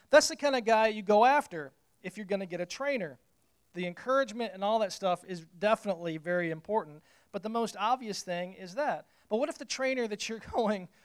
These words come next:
you, that you're trying to get, you find out after you've paid the money and the deposit that he has a, well, you would see this up front, so this doesn't make sense, but he has a, he has a weight problem, you know? He has a problem with cheesecake, he's got a problem with pizza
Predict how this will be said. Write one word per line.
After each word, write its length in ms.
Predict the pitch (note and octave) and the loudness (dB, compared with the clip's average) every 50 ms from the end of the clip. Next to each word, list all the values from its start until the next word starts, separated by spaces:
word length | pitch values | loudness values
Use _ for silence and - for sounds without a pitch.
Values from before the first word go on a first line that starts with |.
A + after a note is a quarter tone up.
| _ _ _ _ _ _ _ | _ _ _ _ _ _ _
you, 120 | G#3+ G#3 A3 - _ - | -20 -20 -20 -20 _ -16
that 60 | G#3 G#3+ | -12 -10
you're 120 | G3+ G3+ | -10 -8
trying 420 | - - A#3 A3+ A3 A3+ A3+ G#3 G3 | -6 -2 0 2 2 2 0 -2 -6
to 200 | - G3+ G3 F#3 | -8 -10 -10 -6
get, 220 | E3 G#3+ A3 G#3+ | -2 -2 -2 -2
you 60 | G3+ | -4
find 300 | F3+ - G3+ G3+ G#3 G3+ | -6 -4 -2 0 2 4
out 220 | G3+ F#3 F#3 F3 - - | 4 4 4 2 0 -2
after 260 | E3+ F3 F3 - E3+ | -4 -4 -4 -6 -10
you've 160 | E3+ D#3 - | -16 -14 -10
paid 240 | - G3 G#3 G3+ F3+ | -4 -2 -2 -2 -2
the 60 | F#3 | -4
money 360 | F3+ F#3 F#3 F#3 F#3 F#3+ F#3 | -4 -4 -2 -2 -2 -4 -4
and 100 | F3+ F3 | -6 -8
the 40 | F3 | -10
deposit 580 | E3 - - F3+ F3+ F3 F3 D#3+ E3+ E3+ D#3 - _ _ _ _ | -12 -10 -6 -4 -2 -2 -2 -4 -6 -8 -10 -10 _ _ _ _
that 220 | - E3+ F3 F3 D#3+ D#3+ | -14 -14 -14 -14 -16 _
he 160 | E3 G3+ G3+ F#3+ | -12 -8 -8 -4
has 280 | F3+ G3 F#3 E3+ D3+ | -2 -2 -2 -2 -4
a, 180 | D#3+ D#3 D3+ D3 _ _ _ _ _ _ _ - _ | -6 -10 -10 -10 _ _ _ _ _ _ _ -20 _
well, 300 | - E3 D3+ D3 C#3 C#3 - - | -12 -10 -10 -10 -10 -12 -14 -18
you 100 | D#3 D3 | -18 -18
would 100 | D3 C#3+ _ _ | -18 -18 _ _
see 220 | - - D#3 D3 | -18 -16 -14 -14
this 200 | C#3 C3+ - - | -14 -14 -12 -10
up 140 | C#3 C3+ C3 | -10 -10 -10
front, 300 | - - C#3+ C3+ C3 C3+ | -12 -14 -14 -14 -14 -14
so 100 | - - | -14 -14
this 100 | C#3 - | -14 -12
doesn't 220 | - C#3 A#2 B2+ C3 | -14 -16 -16 -16 -18
make 160 | B2 B2 - | -18 -18 -18
sense, 260 | - - B2+ B2 - | -16 -16 -16 -16 -12
but 100 | - G3 | -6 -4
he 40 | G#3 | -4
has 140 | G3+ D#3 E3 | -4 -2 -4
a, 140 | D#3 D3+ D3 | -6 -6 -8
he 60 | - | -10
has 140 | E3+ F3+ D#3+ | -14 -14 -12
a 40 | E3 | -10
weight 240 | D3+ F3 F#3+ F3+ - | -6 -6 -6 -6 -6
problem, 360 | - D#3+ C#3 B2 A2+ A2+ - _ _ _ _ _ _ _ _ _ - | -2 -2 -2 -2 -4 -10 -14 _ _ _ _ _ _ _ _ _ -18
you 100 | C3+ B2+ | -16 -12
know? 220 | C3+ C#3 C#3+ C#3+ _ _ _ _ _ - | -10 -10 -10 -12 _ _ _ _ _ -4
He 60 | F#3+ | -4
has 100 | F#3+ F3+ | -2 -4
a 60 | F3+ | -4
problem 480 | - - G3+ G#3 A3 A3 G#3 G#3+ G3+ G3 | -4 0 2 2 2 2 2 0 -2 0
with 240 | F#3 F3+ E3+ D3+ | 2 2 2 0
cheesecake, 680 | - - G#3 G3+ G3+ F#3+ - - G3+ F#3 F#3 F3+ F3 F3+ | -2 -6 -6 -6 -6 -6 -6 -2 2 4 4 4 4 2
he's 120 | F3 D#3 | -4 -4
got 120 | D#3+ F3 | -2 -2
a 40 | F3 - | -2 -2
problem 340 | - F3+ E3+ E3+ E3+ D#3+ | 0 0 2 2 2 0
with 120 | E3 E3 - | -4 -10 -10
pizza 680 | - F#3 F#3 F3+ - - - E3+ D#3+ D#3 D#3 D3+ D3+ | -12 -14 -14 -12 -12 -8 -4 -4 -2 -2 -2 -2 -4